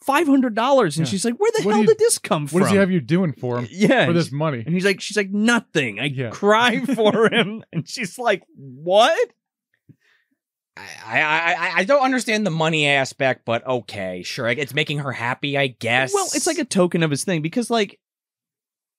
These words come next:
Speaker 1: how long would she, would he be able to string her along?
Speaker 3: Hmm.
Speaker 1: Which he's trying not, he's really trying
Speaker 2: Yeah,
Speaker 1: hard
Speaker 2: he's
Speaker 1: not
Speaker 2: really
Speaker 1: to
Speaker 2: trying
Speaker 1: do.
Speaker 2: not to.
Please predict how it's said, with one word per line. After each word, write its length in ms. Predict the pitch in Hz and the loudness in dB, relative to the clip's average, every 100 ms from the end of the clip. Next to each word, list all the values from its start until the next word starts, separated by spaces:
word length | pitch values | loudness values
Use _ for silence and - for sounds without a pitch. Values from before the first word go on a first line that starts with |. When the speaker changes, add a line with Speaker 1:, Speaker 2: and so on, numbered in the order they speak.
| _ | _
Speaker 1:
how 280 | 220 - 392 | -8 -2 2
long 300 | 349 302 262 | 4 4 2
would 260 | 226 220 170 | 2 0 -2
she, 320 | - 220 208 - | -6 -6 -6 -4
would 200 | 170 175 | 2 2
he 160 | 190 | 2
be 140 | 170 170 | 2 2
able 160 | 170 | 2
to 60 | 147 | -4
string 240 | - 160 | -6 -4
her 100 | 151 135 | 0 0
along? 580 | 123 127 127 117 104 101 | 2 2 2 0 -2 -6
Speaker 3:
Hmm. 280 | 107 90 85 _ _ _ _ _ | -10 -12 -16 _ _ _ _ _
Speaker 1:
Which 240 | 190 202 - | 0 2 2
he's 140 | 220 | -2
trying 360 | - 339 381 277 | 0 2 4 2
not, 220 | 254 247 | 2 -2
he's 240 | 208 208 - | -4 -4 0
really 240 | 370 415 | 2 2
trying 280 | 320 247 214 | 2 0 2
Speaker 2:
Yeah, 80 | 190 | 4
Speaker 1:
hard 100 | 147 | 4
Speaker 2:
he's 100 | 170 | 2
Speaker 1:
not 80 | 180 | 4
Speaker 2:
really 140 | 170 | 2
Speaker 1:
to 60 | 165 | 2
Speaker 2:
trying 140 | - | 2
Speaker 1:
do. 20 | - | 2
Speaker 2:
not 160 | 113 | -2
to. 140 | - | -10